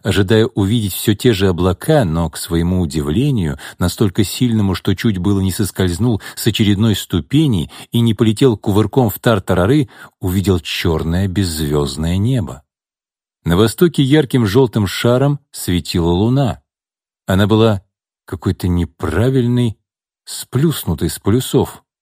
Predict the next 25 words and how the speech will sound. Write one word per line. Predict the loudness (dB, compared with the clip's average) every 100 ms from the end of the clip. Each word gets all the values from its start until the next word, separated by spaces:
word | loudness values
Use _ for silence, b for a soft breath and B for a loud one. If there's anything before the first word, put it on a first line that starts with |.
| _ _ _ _
Метеоритные | -4 0 2 2 0 0 0
кратеры, | 0 2 2 0 -2
что | 0 0
обычно | 0 0 0
вызывают | 0 2 0 0 -2
у | 0
наблюдателя | 0 0 2 2 2 -2 -2
ассоциации | -4 -2 0 -2 0 -2
с | -2 0
добрым, | 0 2 0
спокойным | -2 -2 0 2 2 2
лицом, | 0 0 0 0 b b b b _ -6
были | 0 2
расположены | 2 -2 -2 -2 0 0
не | 0 -2
в |
попад, | -2 -2 0 -2 -2 -14 _ _ _
и | -8 -4
чем | 0 2
больше | 2 2 -2
он |
смотрел | -2 -2 0 2 2
на | 2 0
лик | 0 -4
луны, | -2 -2 0 0 -2 -6